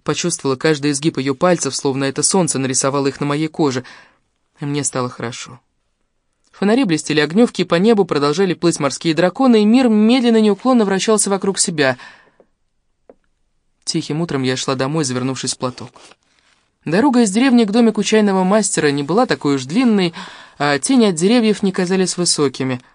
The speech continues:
Во рту был вкус вчерашней еды и ночи,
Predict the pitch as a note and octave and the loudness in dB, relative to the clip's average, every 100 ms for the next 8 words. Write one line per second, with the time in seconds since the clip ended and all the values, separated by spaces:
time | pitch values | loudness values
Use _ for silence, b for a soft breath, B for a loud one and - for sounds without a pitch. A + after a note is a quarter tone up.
0 | b b _ _ _ _ C#3+ C#3+ F3+ D3 | b b _ _ _ _ -6 -4 -4 -2
1 | C#3 - D3+ - D3 D3 - D3 C#3 C#3 | -4 -4 -8 -4 -2 -2 -2 -6 -4 -6
2 | C3 D#3+ F#3 C#3+ C3+ C#3 F#3 F#3 - B2 | -4 0 0 0 -2 -2 -2 -2 -4 -8